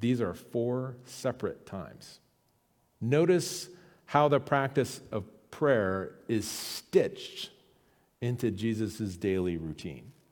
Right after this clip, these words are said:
It's just there. It's part of the woodwork. It's easy to miss. You know, the Jewish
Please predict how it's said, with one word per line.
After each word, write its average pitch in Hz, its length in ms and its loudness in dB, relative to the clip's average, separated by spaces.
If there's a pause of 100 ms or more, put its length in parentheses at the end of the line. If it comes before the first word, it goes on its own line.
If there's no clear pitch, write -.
(1400)
It's 151 240 2
just 127 520 -2
there. 95 460 -2 (1120)
It's 135 140 0
part 170 260 4
of 170 80 6
the 156 80 6
woodwork. 120 540 2
It's - 180 -6 (220)
easy 151 580 2 (300)
to 113 100 -6
miss. 123 680 -2 (560)
You 139 120 2
know, 151 200 4
the 120 300 0
Jewish 127 600 0